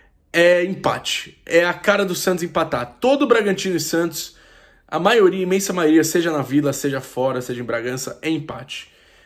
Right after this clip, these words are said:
né? Mais uma vez um dois a dois contra o Bragantino. É, eu, esse jogo tava cheirando empate, juro por Deus, tava cheirando empate. Então é isso, pessoal. É,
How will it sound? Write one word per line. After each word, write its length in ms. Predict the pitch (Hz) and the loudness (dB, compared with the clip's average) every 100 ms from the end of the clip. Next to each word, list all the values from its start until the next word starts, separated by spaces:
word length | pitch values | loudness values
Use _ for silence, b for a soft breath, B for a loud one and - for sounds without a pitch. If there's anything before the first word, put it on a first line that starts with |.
| b | b
né? 240 | 120 120 120 | -8 -6 0
Mais 220 | 139 147 | 0 2
uma 160 | 156 | 2
vez 180 | 147 151 | 2 2
um 120 | 147 | 0
dois 260 | 139 151 147 | 4 4 4
a 80 | 139 | 2
dois 300 | 123 135 135 | 2 0 0
contra 220 | 151 147 | -4 -4
o 40 | |
Bragantino. 680 | 139 135 127 117 - 135 131 - b b b b | -2 -2 -2 -6 -6 -6 -6 -12 b b b b
É, 400 | 110 107 110 101 - _ _ _ _ - _ - | -8 -6 -6 -10 -16 _ _ _ _ -20 _ -14
eu, 320 | 165 180 196 185 220 262 | -6 -4 -4 -6 -6 -2
esse 240 | 247 214 | -2 0
jogo 160 | 233 226 | 0 2
tava 200 | 220 214 | 0 2
cheirando 320 | 214 208 202 | 2 2 2
empate, 460 | 190 127 123 - | -2 -6 -6 -10
juro 280 | 117 156 143 | -2 -2 -2
por 160 | 143 135 | -6 -6
Deus, 200 | 127 123 | -4 -4
tava 180 | 127 135 | -6 -8
cheirando 380 | - 135 139 139 | -6 -6 -6 -8
empate. 600 | 143 - 139 - - b b b b b b | -12 -16 -18 -20 -20 b b b b b b
Então 360 | 196 - 202 | -10 0 4
é 60 | 208 | 4
isso, 260 | 160 156 - | 4 0 -6
pessoal. 560 | 127 - 110 117 - - | -6 -6 -6 -10 -18 -8
É, 480 | 117 120 117 117 | -2 0 2 0